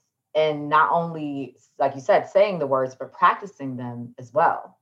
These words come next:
How can we practice being anti-racist? There was a huge move of people buying How to Be Anti-Racist this summer. And I would love to see a lot of that reading going into practice. As an educator,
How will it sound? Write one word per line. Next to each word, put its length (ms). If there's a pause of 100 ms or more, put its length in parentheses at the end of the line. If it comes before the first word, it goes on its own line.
How 160
can 120
we 80
practice 680
being 280
anti-racist? 680
There 120
was 140
a 180 (180)
huge 440
move 340
of 120
people 240
buying 500
How 180
to 80
Be 80
Anti-Racist 540
this 160
summer. 420 (640)
And 440
I 180
would 120
love 160
to 80
see 220
a 60
lot 220
of 80
that 260
reading 320
going 320
into 240
practice. 460 (600)
As 180
an 100
educator, 800